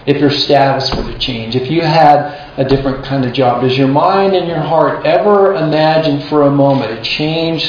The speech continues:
circumstance, a changed situation,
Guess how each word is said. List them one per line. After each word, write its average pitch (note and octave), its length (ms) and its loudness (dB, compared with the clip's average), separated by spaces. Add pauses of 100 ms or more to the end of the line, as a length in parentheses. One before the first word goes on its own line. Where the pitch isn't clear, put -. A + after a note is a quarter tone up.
(100)
circumstance, B2+ 1000 -6 (580)
a C3+ 60 -6
changed F#3+ 720 0
situation, C3+ 840 -2